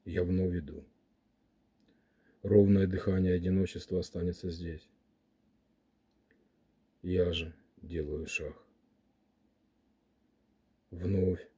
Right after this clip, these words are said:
одеваю свои одежды белого дракона и делаю шаг, прыжок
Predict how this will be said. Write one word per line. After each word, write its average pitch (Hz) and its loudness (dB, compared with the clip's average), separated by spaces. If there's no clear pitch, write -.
одеваю 95 2
свои 92 -2
одежды 85 -4
белого 85 -2
дракона 90 -6
и 120 -14
делаю 87 0
шаг, 90 -6
прыжок 85 -2